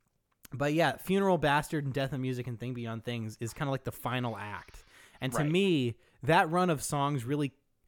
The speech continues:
Speaker 1: I mean, to me, sometimes I'll say to people, I mean, that run of songs is, like,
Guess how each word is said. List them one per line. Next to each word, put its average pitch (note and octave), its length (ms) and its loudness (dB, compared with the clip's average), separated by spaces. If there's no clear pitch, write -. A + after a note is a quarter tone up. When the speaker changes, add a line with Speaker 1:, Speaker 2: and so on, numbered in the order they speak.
Speaker 1:
I C3+ 60 -2
mean, D3 160 0
to F3 120 0
me, F#3 180 0
sometimes G#3+ 400 2
I'll D#3+ 80 6
say D3 480 2
to A#2+ 100 -4
people, B2 480 -2
I C3+ 40 -4
mean, D3+ 180 0
that F3+ 260 4
run E3 180 4
of C#3+ 120 0
songs D3 440 -2
is, C3+ 280 -4
like, B2+ 320 -2